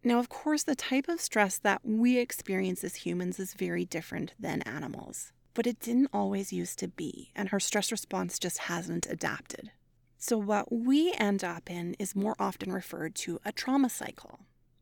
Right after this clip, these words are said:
where we still have that initial stimulus or challenge. Our body alerts, right? Fight or flight. But we don't address the challenge. We don't have that output.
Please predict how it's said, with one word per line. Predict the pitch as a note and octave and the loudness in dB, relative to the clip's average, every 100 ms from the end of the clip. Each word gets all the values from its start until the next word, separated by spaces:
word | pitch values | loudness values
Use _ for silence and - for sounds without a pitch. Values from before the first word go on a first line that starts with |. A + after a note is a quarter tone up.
| - | 0
where | A3 | 2
we | G#3 | 4
still | G#3+ - B3+ D4 F#4 - | 0 0 4 6 4 0
have | G#3+ G3 F#3 | -4 -4 -4
that | - F#3 | -4 0
initial | F#3+ F#3 F3 - G#3 | 2 2 0 -2 -4
stimulus | - - E3 E3+ G#3 - | -6 -6 -4 -4 -4 -2
or | B3+ | -4
challenge. | - - - - - - _ _ _ _ | -4 -8 -6 -6 -6 -10 _ _ _ _
Our | - F#3 | 0 2
body | F3 E3 | 2 2
alerts, | A#3 A#3 G3+ A3 - - - | 2 2 0 -4 -8 -12 -6
right? | G3 A#3+ | -4 -4
Fight | - - F3 | -6 -4 -2
or | A3 | 0
flight. | - F#3+ F3 A#3+ - - _ _ _ _ | -2 -6 -6 -8 -12 -18 _ _ _ _
But | A3 | -2
we | A3 G#3+ | 0 -2
don't | B3+ G3+ A3 B3+ - - | -2 0 2 2 -2 -6
address | G3+ - - | -6 -4 -6
the | - E3+ | -8 -8
challenge. | - - - - - - _ _ | -8 -10 -12 -12 -14 -14 _ _
We | A3 G#3 | -4 -2
don't | - G#3 A#3+ | 0 0 0
have | G3 - F3 E3+ - | -2 -6 -6 -6 -10
that | D#3+ - - - | -10 -10 -10 -4
output. | A#3+ - - - - - | -2 -4 -10 -18 -18 -20